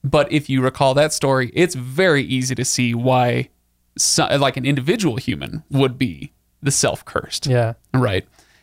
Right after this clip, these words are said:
Speaker 1: Um, and then you spread that out across, uh, many humans who make similarly stupid choices, uh, throughout their lives. And, and, you know, and then the elves being kinda jerks sometimes <laughs> start to just call all humans the self-cursed, right?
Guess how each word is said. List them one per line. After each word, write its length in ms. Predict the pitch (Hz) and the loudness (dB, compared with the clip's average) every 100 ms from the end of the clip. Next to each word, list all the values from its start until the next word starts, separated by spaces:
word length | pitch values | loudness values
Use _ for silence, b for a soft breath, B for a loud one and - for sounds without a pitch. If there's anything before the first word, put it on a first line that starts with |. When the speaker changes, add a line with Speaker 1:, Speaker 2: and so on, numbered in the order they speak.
| b | b
Speaker 1:
Um, 400 | - 123 120 120 - | 0 2 2 -2 -2
and 320 | 131 117 117 | 0 0 -4
then 280 | - 127 113 | -4 -2 -2
you 120 | 113 | -2
spread 300 | - - 123 | -4 -2 0
that 160 | 123 123 | 0 0
out 160 | 117 | -2
across, 640 | 117 - - - - - - - | -4 -2 -2 -2 -2 -4 -6 -6
uh, 300 | - 65 69 - | -4 -2 -4 -2
many 260 | - 160 160 | 0 2 4
humans 400 | 139 127 123 127 | 2 2 0 0
who 100 | 127 | 2
make 300 | 127 123 - | 2 0 -2
similarly 540 | - 160 135 123 127 | 0 2 2 0 -2
stupid 520 | 127 - - 139 131 | -4 -4 -2 -2 -4
choices, 500 | - 127 127 131 143 b b b _ | -4 -2 0 0 -2 b b b _
uh, 360 | 135 120 117 120 | 2 2 2 0
throughout 320 | - 131 123 | 0 0 0
their 100 | 123 | 0
lives. 380 | 123 123 123 127 | 0 2 2 0
And, 160 | 120 - | -2 0
and, 160 | 151 | 0
you 140 | 110 143 | 2 0
know, 120 | 127 | 0
and 100 | 123 | 0
then 220 | 131 123 120 - | 0 0 -4 -6
the 200 | 139 - | -2 2
elves 320 | 131 127 147 | 2 0 -4
being 460 | - 135 123 120 123 _ _ | -6 0 2 2 -2 _ _
kinda 460 | - 208 269 269 233 | -4 0 2 2 0
jerks 560 | - - 247 - - - | -2 0 0 -2 -6 -4
sometimes 640 | - 233 226 226 226 - | 0 2 2 2 2 2
<laughs> 280 | - - - | 0 -6 -6
start 260 | - 185 165 | 0 2 2
to 100 | - | 0
just 260 | 175 - - | -2 -2 -2
call 240 | 156 143 | 0 2
all 200 | - 226 | 2 2
humans 420 | 165 151 127 - | 2 -4 -6 -10
the 100 | - | -4
self-cursed, 640 | 147 - 95 - - - - | -2 -2 -6 -6 -8 -6 -4
right? 220 | 64 - | -2 -2